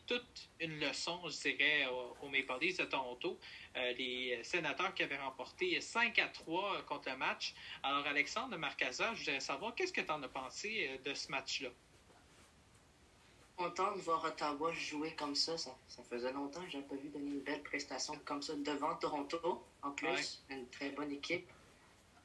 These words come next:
Speaker 2: Euh, Ottawa, j'ai vu sur le power play, même s'ils ont eu un but sur cinq ou six occasions, ils sont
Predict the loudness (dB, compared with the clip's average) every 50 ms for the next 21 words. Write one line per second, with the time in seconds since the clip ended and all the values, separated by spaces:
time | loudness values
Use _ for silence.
0 | -20 -20 -8 -2 2 4 4 6 4 2 4 2 2 2 4 2 2 4 4 4
1 | 2 2 0 -4 -8 -14 -12 -6 -4 -2 0 0 0 0 0 2 4 4 4 4
2 | 2 0 -2 0 0 2 2 2 0 0 0 0 0 0 0 -4 -2 0 0 2
3 | 2 0 0 2 0 0 0 -2 -2 -2 -4 -4 -2 -2 -2 -4 -4 -6 -4 -6
4 | -6 -2 0 0 2 2 0 -2 -4 -6 -4 0 2 4 4 4 4 2 2 0
5 | 0 0 0 0 0 -2 -2 -2 -4 -4 -6 -16 -20 -20 -20 -20 -14 -4 0 2
6 | 4 4 4 2 0